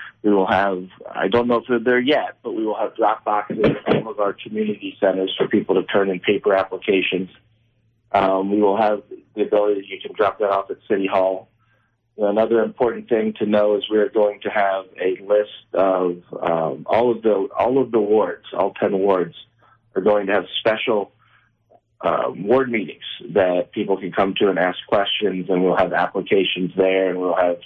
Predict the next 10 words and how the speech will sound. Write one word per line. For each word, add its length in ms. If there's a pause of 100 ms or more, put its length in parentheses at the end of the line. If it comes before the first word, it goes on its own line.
(120)
team 140
members 340
there 200
to 80
answer 500 (460)
any 180
questions. 560
Those 260
will 160 (160)
start 380